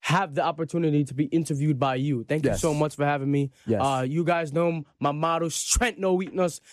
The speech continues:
Speaker 1: Shock at the ocean, believe it, achieve it, become it." And with that being said, the young Jamaican trainer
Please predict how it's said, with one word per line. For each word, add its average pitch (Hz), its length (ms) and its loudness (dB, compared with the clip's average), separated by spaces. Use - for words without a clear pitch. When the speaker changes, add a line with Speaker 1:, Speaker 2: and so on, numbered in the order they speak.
Speaker 1:
Shock 208 340 0
at 190 100 0
the 185 40 4
ocean, 180 480 2
believe 180 340 -2
it, 175 140 -4
achieve 165 380 -4
it, 170 80 -6
become 175 340 0
it." 185 140 -4
And 160 200 2
with 175 100 2
that 180 220 0
being 180 200 2
said, 185 300 0
the 160 140 2
young 208 340 2
Jamaican 196 580 0
trainer 160 460 0